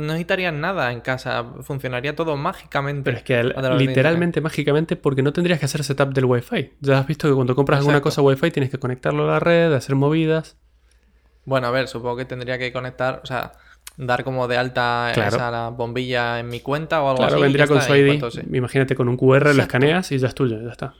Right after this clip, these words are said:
Speaker 2: para siempre.
Speaker 1: Ya está, ya es, ya es mío, se acabó. Joder, es que eso es lo que quiero.
Speaker 2: Sí, pues esto viene a solucionarte este tipo de problemas. Y además, por ese mismo protocolo, podrías encenderla o apagarla y él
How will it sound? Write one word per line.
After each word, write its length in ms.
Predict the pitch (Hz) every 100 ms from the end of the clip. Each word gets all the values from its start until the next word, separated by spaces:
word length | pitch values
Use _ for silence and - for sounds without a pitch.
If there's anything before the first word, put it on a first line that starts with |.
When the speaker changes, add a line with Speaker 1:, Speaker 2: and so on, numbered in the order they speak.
| _
Speaker 2:
para 140 | 127 120
siempre. 300 | 139 123 135
Speaker 1:
Ya 140 | 139
está, 280 | 143 127 120
ya 100 | 131
es, 120 | 135
ya 140 | 139 139
es 60 |
mío, 260 | 135 127 120
se 100 | -
acabó. 520 | 127 127 143 123 - _
Joder, 340 | 131 120 127 127
es 100 | -
que 100 | -
eso 180 | 127 135
es 40 |
lo 120 | 120 120
que 120 | 117
quiero. 300 | 127 120 120 _ -
Speaker 2:
Sí, 300 | - 131 - _ _ _ -
pues 340 | 117 113 107
esto 220 | 135 -
viene 140 | 135 131
a 20 |
solucionarte 580 | 131 117 127 123 123 120
este 220 | - 110
tipo 200 | 117 113
de 60 |
problemas. 380 | 107 104 104 110
Y 80 | 156
además, 300 | 123 135 151
por 220 | - 143
ese 160 | 143 151
mismo 260 | 147 143 143
protocolo, 480 | 143 151 185 196
podrías 320 | 202 127 120 113
encenderla 400 | 117 113 143 160
o 40 |
apagarla 480 | 139 123 135 156 185
y 100 | 156
él 240 | 135 139